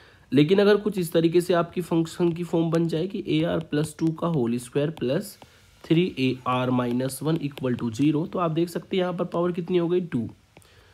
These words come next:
वन पावर की केस में लीनियर होती है, तो ये हमारी कैसी बनेगी, रेकरेंस रिलेशन, ये बनेगा नॉन लीनियर रेकरेंस रिलेशन। नेक्स्ट डेफिनेशन हमारी होती है <clears throat> homogeneous and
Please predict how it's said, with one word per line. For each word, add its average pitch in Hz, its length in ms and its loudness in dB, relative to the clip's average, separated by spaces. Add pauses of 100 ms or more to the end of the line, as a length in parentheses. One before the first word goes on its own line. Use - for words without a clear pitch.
(340)
वन 165 200 4
पावर 196 260 6
की 202 100 -4
केस 190 260 2
में 185 120 4
लीनियर 156 300 4
होती 135 300 0
है, 160 80 0
तो - 160 -2
ये 180 80 2
हमारी 160 300 0
कैसी 151 280 -2
बनेगी, 165 360 0 (280)
रेकरेंस 156 360 -2
रिलेशन, 160 520 -2 (540)
ये 202 80 4
बनेगा 127 340 0
नॉन 131 380 2
लीनियर 120 460 -2 (240)
रेकरेंस 120 760 -6
रिलेशन। 120 540 -4 (2500)
नेक्स्ट 202 280 8
डेफिनेशन 240 480 6
हमारी 220 260 6
होती 208 340 4
है 202 140 2 (260)
<clears throat> - 140 6 (280)
homogeneous 220 760 6
and 185 280 4